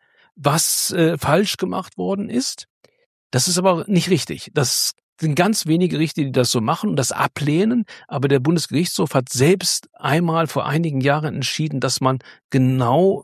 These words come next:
eine solche Anregung aussprechen darf, ohne dass das einer Beweisausforschung nahe kommt.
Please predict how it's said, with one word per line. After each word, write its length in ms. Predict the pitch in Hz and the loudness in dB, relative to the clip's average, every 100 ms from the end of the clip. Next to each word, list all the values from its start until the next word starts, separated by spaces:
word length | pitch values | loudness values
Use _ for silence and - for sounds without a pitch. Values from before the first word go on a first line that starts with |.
| _ | _
eine 260 | - 147 131 | -2 4 4
solche 380 | 127 170 - - | 4 0 -2 -4
Anregung 400 | 156 160 135 - | -2 0 0 -2
aussprechen 800 | - 113 180 - - 160 160 151 | -2 -4 -2 -4 -6 -6 -4 -4
darf, 220 | 135 135 | -4 -4
ohne 360 | - 131 170 151 | -4 0 2 2
dass 180 | 127 - | 0 0
das 240 | 123 - - - - _ - | -2 -4 -8 -20 -20 _ -8
einer 480 | 220 120 120 107 113 | 0 2 2 0 -6
Beweisausforschung 1600 | 120 113 107 120 139 - 120 185 - - - 98 127 - 143 107 | -4 0 4 4 4 2 4 4 2 -2 -4 -4 -4 -4 -6 -6
nahe 340 | - - 135 | -4 -2 -2
kommt. 400 | - 156 240 247 | -2 -2 0 -2